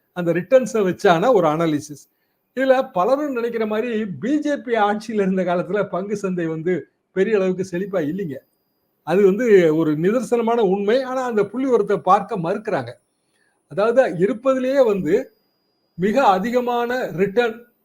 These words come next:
அதாவது நூத்தி இருபது சதவீத ரிட்டர்ன், ஒரு ரூபா போட்டீங்கன்னா நூத்தி இருபது ரூபா கிடைக்கிற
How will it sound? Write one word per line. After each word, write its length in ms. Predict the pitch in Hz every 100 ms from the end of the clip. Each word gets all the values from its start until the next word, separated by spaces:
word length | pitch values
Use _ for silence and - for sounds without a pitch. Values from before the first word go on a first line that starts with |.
| _ _ _ _ _ _ _ _
அதாவது 260 | 165 196 233
நூத்தி 460 | 196 302 302 - 285
இருபது 380 | 247 247 214
சதவீத 500 | 202 208 202 208 180
ரிட்டர்ன், 340 | 175 170 214 - - _ _ _ _ _ _ -
ஒரு 160 | 165
ரூபா 120 | 208 269
போட்டீங்கன்னா 440 | 220 202 202 254
நூத்தி 260 | 220 269 269
இருபது 260 | 226 208
ரூபா 140 | 190 233
கிடைக்கிற 320 | 180 170